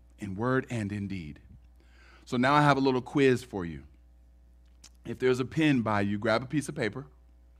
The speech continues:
'cause I got a little quiz. And if you're at home, you can use your ashy arm. Since you didn't get up and take a shower this morning and your arm's still ashy, you can write it on your arm. Okay, I'm just playing. Don't be mad.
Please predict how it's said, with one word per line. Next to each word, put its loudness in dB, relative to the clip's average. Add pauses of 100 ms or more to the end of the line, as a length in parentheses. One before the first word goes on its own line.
(1300)
'cause -10
I -4
got 0
a 0
little 0
quiz. 0
And -2
if -6
you're 4
at 4
home, 0
you 2
can -4 (240)
use 2
your 2
ashy 0
arm. 0
Since -6
you -2
didn't -2
get 0
up 2
and -6
take -4
a -4
shower 2
this -6
morning 0
and 0
your 0
arm's 2
still 0
ashy, 2
you -2
can -2
write 4
it 4
on 4
your 2
arm. 0
Okay, -2
I'm 0
just -10
playing. -8 (140)
Don't -6
be -4
mad. -2